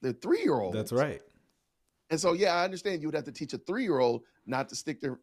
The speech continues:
Speaker 1: finger in the light socket and, you know, not to do those kind of things. I totally understand it. Adults don't need that. They shouldn't, at least.
Speaker 2: Yeah.
Speaker 1: And if they do, sir, that's your fault. If, if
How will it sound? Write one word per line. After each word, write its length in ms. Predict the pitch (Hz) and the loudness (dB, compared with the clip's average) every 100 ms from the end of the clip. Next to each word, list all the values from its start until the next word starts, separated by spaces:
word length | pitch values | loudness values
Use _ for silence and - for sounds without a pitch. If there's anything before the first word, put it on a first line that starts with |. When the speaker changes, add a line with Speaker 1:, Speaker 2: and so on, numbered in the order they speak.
| - | -8
Speaker 1:
finger 380 | 147 131 131 135 | -2 -2 0 0
in 140 | 131 | 0
the 140 | 135 | -2
light 300 | 135 143 147 | 0 0 0
socket 460 | - 101 95 - 90 | -2 -4 -6 -10 -8
and, 160 | 98 95 _ _ _ | -8 -12 _ _ _
you 120 | 131 | 0
know, 320 | 120 113 113 - | 0 0 -2 -4
not 240 | 131 143 | 0 0
to 60 | 143 | 2
do 140 | 151 | 2
those 160 | 151 107 | 2 0
kind 140 | 107 | -4
of 60 | 92 | -8
things. 200 | 90 95 | -8 -8
I 40 | 101 | -6
totally 220 | 156 165 | -2 -2
understand 340 | 139 - 135 | -2 -2 -2
it. 120 | 101 - _ _ | -4 -12 _ _
Adults 480 | 147 147 202 359 - | 0 4 4 2 0
don't 260 | 214 175 147 | -2 -2 -2
need 280 | 170 202 123 | -4 -4 -6
that. 340 | 90 - - - _ _ _ _ _ - | -6 -6 -12 -16 _ _ _ _ _ -4
They 100 | 135 | -2
shouldn't, 420 | 117 320 349 131 | 0 2 2 0
at 120 | 117 | -8
least. 420 | - 101 92 - 95 | -8 -12 -12 -14 -10
Speaker 2:
Yeah. 320 | 87 82 76 87 | -6 -6 -8 -4
Speaker 1:
And 100 | 151 | 0
if 140 | 151 143 | 0 2
they 140 | 147 | 0
do, 600 | 139 294 320 208 151 135 - - - - - - | 2 2 4 4 4 2 -4 -10 -10 -16 -12 -8
sir, 300 | - - 226 | -4 0 2
that's 200 | 214 294 | 2 2
your 120 | 196 175 | 2 2
fault. 440 | - 120 - - - | 2 0 0 -14 -4
If, 160 | 139 113 | -4 0
if 240 | 143 123 | -2 -2